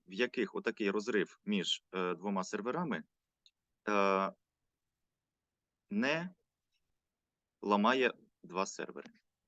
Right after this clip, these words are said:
А вони починають працювати як,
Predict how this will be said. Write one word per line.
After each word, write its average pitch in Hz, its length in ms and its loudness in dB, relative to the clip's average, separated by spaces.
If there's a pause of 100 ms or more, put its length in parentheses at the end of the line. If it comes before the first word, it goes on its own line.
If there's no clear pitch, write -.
(2750)
А 120 80 4
вони 156 260 6
починають 139 460 0
працювати 135 540 2
як, 104 340 2